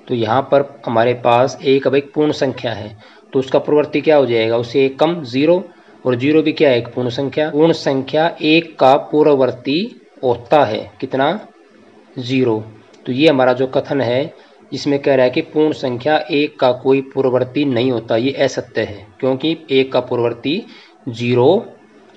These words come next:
होता है। अगला के part है पूर्ण संख्या तेरह संख्याओं ग्यारह और बारह के बीच में है, ये गलत है, क्योंकि तेरह जो संख्या है वो ग्यारह और बारह के बीच में नहीं, बल्कि ग्यारह बारह के बाद है,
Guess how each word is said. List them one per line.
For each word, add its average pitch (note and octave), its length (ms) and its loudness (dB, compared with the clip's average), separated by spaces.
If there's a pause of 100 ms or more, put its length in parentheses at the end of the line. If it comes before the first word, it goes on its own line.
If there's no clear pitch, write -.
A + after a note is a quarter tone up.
(160)
होता B2 360 2
है। - 220 -10 (800)
अगला C#3 240 2
के D3+ 200 0
part D3 340 2
है D3 80 2
पूर्ण E3+ 320 2
संख्या D#3 400 -2 (100)
तेरह D#3+ 420 4 (520)
संख्याओं D#3 560 0
ग्यारह D3 260 6
और D#3 160 6
बारह C#3+ 260 2
के D#3+ 160 0
बीच D#3 280 -2
में C#3+ 140 -2
है, - 180 -12 (1500)
ये A#2+ 140 -4
गलत D3+ 320 4
है, D3 100 -2 (280)
क्योंकि C#3+ 400 -2 (120)
तेरह D3+ 260 6
जो D3 140 2
संख्या C3 400 -2
है A#2 80 -2
वो C3+ 140 0
ग्यारह C3+ 300 2
और C#3 120 0
बारह B2+ 220 0
के B2 140 -4
बीच B2 260 -4
में A#2+ 120 -4
नहीं, B2+ 220 -2 (440)
बल्कि B2+ 300 -2
ग्यारह C3 300 2
बारह A#2+ 280 0
के B2 200 0 (260)
बाद A#2 360 4
है, G#2+ 180 -8